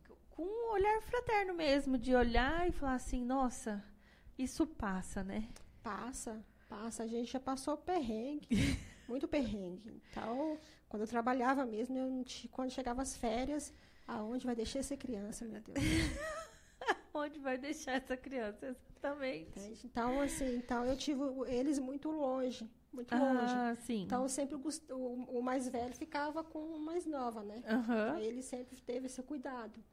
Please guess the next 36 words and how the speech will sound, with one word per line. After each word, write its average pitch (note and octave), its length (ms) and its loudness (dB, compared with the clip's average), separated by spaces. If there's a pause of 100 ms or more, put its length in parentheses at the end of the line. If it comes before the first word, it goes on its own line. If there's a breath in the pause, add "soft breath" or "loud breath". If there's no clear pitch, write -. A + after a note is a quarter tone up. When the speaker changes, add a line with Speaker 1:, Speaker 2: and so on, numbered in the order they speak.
(100)
Speaker 1:
Uhum. F#3 200 -12 (300)
Speaker 2:
Mas B3 500 0
eu C4 480 2 (160)
falava, B3+ 260 0
chegava A#3 320 -4
nas C#4 220 -4
férias, B3 200 -2
eu - 60 -16
falei B3 160 -6
assim, C4+ 340 -10 (160)
"Meu A#3 160 -2
Deus, G3+ 280 -2
onde A#3 180 -8
eu A#3+ 40 -4
vou A#3 80 -6
deixar A#3 220 -8
essa B3+ 140 -8
criança?" C4 560 -8 (180)
Speaker 1:
Nossa A3+ 600 -4
Speaker 2:
Então, A#3+ 120 -8
Speaker 1:
Senhora, A3+ 340 4
que C#4 180 -2
Speaker 2:
ainda A#3+ 220 2
bem C4 180 6
que - 60 -10
Speaker 1:
apuro, B3+ 260 10
Speaker 2:
tinha A#3 120 6
um G#3+ 40 2
Speaker 1:
né? G#3+ 240 4
Speaker 2:
tia, B3 340 -2 (120)
vovó, A#3+ 440 2
e A#3+ 320 -2
aí B3+ 300 -2
sempre - 280 -8
deixava. A#3 540 -6
Speaker 1:
Uhum. G3 160 -12